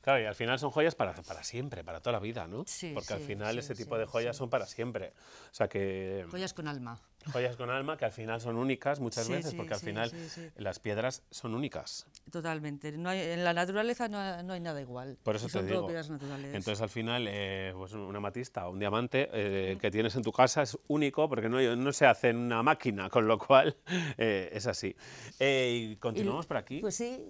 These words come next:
Speaker 2: pues nos vamos ya a las alianzas.
Speaker 1: Que me ha gustado mucho porque en la página web, en tu página web que tenéis ahí puesta,
Speaker 2: Sí.
Speaker 1: Marguín Joyera, eh, hay una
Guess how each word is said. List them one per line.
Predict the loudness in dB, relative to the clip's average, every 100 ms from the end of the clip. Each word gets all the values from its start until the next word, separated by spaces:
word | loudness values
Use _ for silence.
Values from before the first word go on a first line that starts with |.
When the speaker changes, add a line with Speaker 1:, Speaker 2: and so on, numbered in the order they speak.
| -14
Speaker 2:
pues | -14 -12 -10
nos | -10
vamos | -8 -8 -4
ya | -2
a |
las | -2 -4
alianzas. | -6 -6 -8 -12 -12 -20 -20 -20 -20 -20 -20
Speaker 1:
Que | -8
me | -4
ha |
gustado | -2 -2 -2
mucho | 0 0
porque | 0 -2
en |
la | -2
página | -4 -2 0
web, | 0 -2 -4
en | -4
tu | -4 -2
página | -2 0 -4
web | -4 -6
que | -8
tenéis | -6 -6
ahí | -8
puesta, | -2 -4 -2 -6
Speaker 2:
Sí. | -4
Speaker 1:
Marguín | -4 -6 -6 -8
Joyera, | -8 -4 -4 -4 -14 -20 -20 _
eh, | 0 2 2
hay | 2 0 2
una | 2 2 4 4 4 0 -2 -6 -8 -8 -10